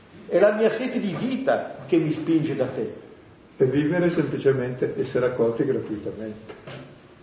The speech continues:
Speaker 1: Infatti,
Speaker 2: Che non
Speaker 1: in
Speaker 2: è
Speaker 1: casa.
Speaker 2: sul titolo, in casa. Poi tra l'altro vedremo cosa è bene in questo brano, è che il miracolo non lo fa Gesù, è l'unico miracolo a distanza,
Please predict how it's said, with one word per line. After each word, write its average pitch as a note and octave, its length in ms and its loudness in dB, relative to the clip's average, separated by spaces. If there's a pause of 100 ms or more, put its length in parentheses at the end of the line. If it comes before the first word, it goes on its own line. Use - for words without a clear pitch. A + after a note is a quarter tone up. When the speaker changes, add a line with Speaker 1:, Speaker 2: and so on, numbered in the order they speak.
(140)
Speaker 1:
Infatti, F#3 440 -6
Speaker 2:
Che C#3+ 80 6
non C#3+ 140 6
Speaker 1:
in C#3+ 40 4
Speaker 2:
è - 60 4
Speaker 1:
casa. C3 120 6
Speaker 2:
sul D3 200 2
titolo, D#3 420 2
in A2+ 120 -4
casa. - 520 -6 (2000)
Poi D#3+ 140 6
tra D#3 140 4
l'altro D3+ 240 6
vedremo C3+ 320 4
cosa B2+ 240 2
è - 20 2
bene C3+ 240 2
in B2 80 -4
questo B2 300 -6
brano, G#2+ 400 -4
è G#2+ 40 -6
che - 100 -6
il A#2+ 60 -2
miracolo B2 400 -2
non A2+ 120 -4
lo A2 40 -4
fa A2+ 200 -4
Gesù, A#2 580 -2
è C3+ 80 2
l'unico C3 360 0
miracolo A#2+ 440 -2
a G#2+ 40 -2
distanza, A#2 640 -6